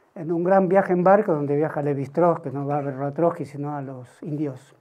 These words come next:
brasileños, sobre los cuales hace un gran estudio. Estamos en el año mil novecientos treinta y cinco.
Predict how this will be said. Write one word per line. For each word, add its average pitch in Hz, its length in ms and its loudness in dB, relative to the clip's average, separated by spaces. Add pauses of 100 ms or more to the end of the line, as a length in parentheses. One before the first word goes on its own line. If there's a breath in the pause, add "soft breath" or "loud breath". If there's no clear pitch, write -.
(180)
brasileños, 151 680 -10 (640 soft breath)
sobre 156 200 -12
los 143 120 -10
cuales 160 360 -4
hace 147 180 -8
un 143 80 -10
gran 147 180 -6
estudio. 147 460 -8 (200)
Estamos 147 340 -12
en 151 80 -6
el 147 120 -4
año 151 220 -2
mil 147 160 -2
novecientos 147 420 -6
treinta 143 280 -10
y - 20 -12
cinco. 156 140 -18